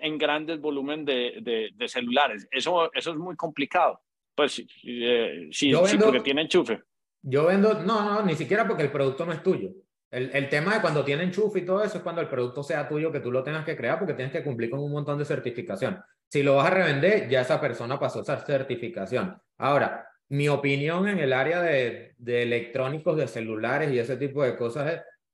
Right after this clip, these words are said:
Speaker 2: yo los he vendido, uno, pero para mí hay dos tipos de cosas ahí. Uno, lo que son las marcas conocidas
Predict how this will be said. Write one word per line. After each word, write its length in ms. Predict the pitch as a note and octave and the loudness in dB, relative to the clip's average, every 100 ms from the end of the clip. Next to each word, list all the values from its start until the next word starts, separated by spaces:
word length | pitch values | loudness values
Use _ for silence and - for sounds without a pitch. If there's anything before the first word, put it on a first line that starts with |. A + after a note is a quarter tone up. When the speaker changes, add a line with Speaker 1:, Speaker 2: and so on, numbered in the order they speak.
| - | -12
Speaker 2:
yo 200 | B2 G3+ | -2 2
los 140 | G3 | 2
he 60 | D#3+ | 2
vendido, 640 | D#3+ D3 C3+ A#2 G2 A2 | 0 0 0 0 -2 -2
uno, 260 | G2 F2+ - _ _ _ | -4 -8 -18 _ _ _
pero 600 | - G#3 F3 F3+ F3+ - _ _ _ _ _ _ | 0 4 4 4 0 -10 _ _ _ _ _ _
para 320 | C3+ B2+ B2+ | -2 0 0
mí 580 | B2+ C3+ D#3 E3+ - - _ - - | 0 -2 -4 -6 -12 -20 _ -20 -2
hay 180 | C#3 C#3+ | 0 4
dos 240 | F3+ D#3+ | 4 4
tipos 300 | F3+ E3+ F3 | 2 4 4
de 100 | D3 | 4
cosas 300 | C3 B2 D3 | 2 0 0
ahí. 200 | B2 A#2 B2+ | 0 0 -2
Uno, 260 | D3+ A2+ | -2 -2
lo 160 | A2 A#2 | -4 -4
que 160 | A#2 | -6
son 220 | A#2 C3 D3 | -4 -2 0
las 120 | E3 | 0
marcas 300 | E3+ E3+ D#3 | 0 -2 -4
conocidas 600 | D#3 A#2+ A2+ D3+ E3+ | -4 -4 -2 0 0